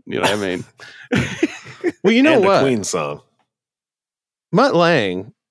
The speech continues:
Speaker 2: produced all of Def Leppard's records.
Speaker 3: Oh.
Speaker 2: Up, up until, let's see here.
Speaker 3: Pyromania,
Speaker 2: He did, he,
Speaker 3: Hysteria.
Speaker 2: yeah, he did. Well, 'cause he did, um,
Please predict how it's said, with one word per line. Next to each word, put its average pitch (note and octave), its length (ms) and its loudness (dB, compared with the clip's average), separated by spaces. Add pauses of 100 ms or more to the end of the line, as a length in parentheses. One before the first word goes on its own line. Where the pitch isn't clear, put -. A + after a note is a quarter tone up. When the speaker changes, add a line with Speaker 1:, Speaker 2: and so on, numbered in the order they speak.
(180)
Speaker 2:
produced A2+ 720 0 (340)
all D3+ 280 2
of G2 100 -4
Def F#2 280 -2
Leppard's E2+ 420 -4
records. - 640 -6 (800)
Speaker 3:
Oh. A3 240 2
Speaker 2:
Up, G2 340 0
up C3+ 260 0
until, A#2+ 840 0
let's A2 300 -2
see D#2+ 440 -2
here. D2 500 -4
Speaker 3:
Pyromania, G2 1000 0 (240)
Speaker 2:
He - 100 0
did, A#2 220 2
he, G2 80 0
Speaker 3:
Hysteria. F#2+ 320 0
Speaker 2:
yeah, A#2 120 2
he B2+ 180 0
did. A#2+ 320 2
Well, A#2 200 0
'cause A#2+ 200 -4
he A2 160 -4
did, G#2 340 0
um, F2+ 420 -4